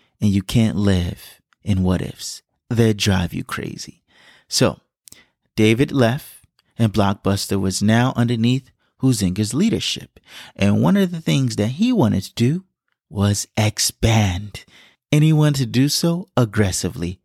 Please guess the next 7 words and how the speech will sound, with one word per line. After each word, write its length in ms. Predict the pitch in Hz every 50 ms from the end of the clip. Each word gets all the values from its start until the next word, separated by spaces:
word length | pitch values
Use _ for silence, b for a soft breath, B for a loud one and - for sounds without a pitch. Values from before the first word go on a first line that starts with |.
| _ -
So, 640 | - - - - - 233 214 160 175 208 226 - _ _ B B B B B B B B B B B B
he 160 | - 123 113
brought 380 | 98 90 92 101 104 107 107
out 300 | 110 107 117 - - _ _ _ _ _
existing 600 | - 117 98 98 101 - 196 190 - - 139 139
video 300 | 131 147 143 147 156 156
stores 560 | 160 - - - 151 151 160 175 180 - -